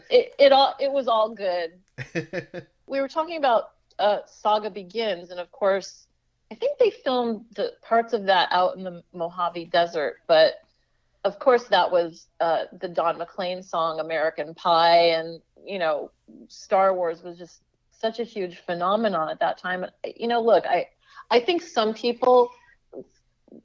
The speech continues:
Speaker 1: learned about the Star, Star Wars story because of the story that Al told in his song.
Speaker 2: <laughs> Yeah.
Speaker 1: And, you know, I, I was on the video shoot for that.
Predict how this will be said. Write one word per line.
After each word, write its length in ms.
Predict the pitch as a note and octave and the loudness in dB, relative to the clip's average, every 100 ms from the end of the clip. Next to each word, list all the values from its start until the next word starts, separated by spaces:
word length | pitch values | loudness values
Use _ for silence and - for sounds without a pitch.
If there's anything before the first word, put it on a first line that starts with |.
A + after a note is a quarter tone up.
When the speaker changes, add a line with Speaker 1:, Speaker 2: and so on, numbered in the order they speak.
| - - _ F#3 - _ | -20 -20 _ -14 -14 _
Speaker 1:
learned 560 | G#3 G#3 G#3+ A3 B3 B3 | -6 0 4 4 4 2
about 380 | G#3 G#3 - | 2 2 0
the 100 | F#3+ | -6
Star, 380 | F3+ - - D#3+ - | -14 -12 -8 -8 -8
Star 440 | - F#3+ F#3+ G3 | -8 0 0 0
Wars 460 | F#3+ F#3 F3+ F3 - _ | 0 0 -2 -4 -16 _
story 720 | - - A3 G#3 A3+ C4+ B3+ | -20 -2 2 2 2 0 -4
because 340 | G#3+ - A3+ | -8 -2 -2
of 120 | G#3+ G3+ | -2 -4
the 80 | |
story 360 | G3+ - G#3 G3 | -8 -4 -2 0
that 120 | F#3+ F#3 | 0 0
Al 220 | F#3 F#3 | 0 -2
told 340 | G#3 G3 F#3+ - | 0 0 0 -6
in 140 | F#3 | -8
his 240 | A3 E3+ - | -6 -8 -6
song. 280 | D#3+ C#3 F2 | -6 -6 -6
Speaker 2:
<laughs> 80 | D3+ | -8
Yeah. 260 | - C#3 B2+ D3+ - D#3 - E3+ | -4 -4 -6 -10 -8 -10 -10 -8
Speaker 1:
And, 560 | G3 F#3 F3 F3 F3 - _ _ A#2+ | -2 4 6 6 2 -8 _ _ -12
you 120 | F#3+ | -4
know, 300 | F3 D#3+ D#3 | -2 -2 -2
I, 160 | F#3+ G3 F#3+ | 0 0 0
I 160 | G3 | 0
was 140 | G3+ G3+ | 0 0
on 180 | G#3+ G#3 | -4 -4
the 100 | G3 | -6
video 320 | F#3+ F#3 F3+ | -4 -2 -4
shoot 320 | - - F3 - | -6 -8 -8 -6
for 120 | F3+ E3 | -4 0
that. 420 | D#3+ E3 E3 | 2 4 4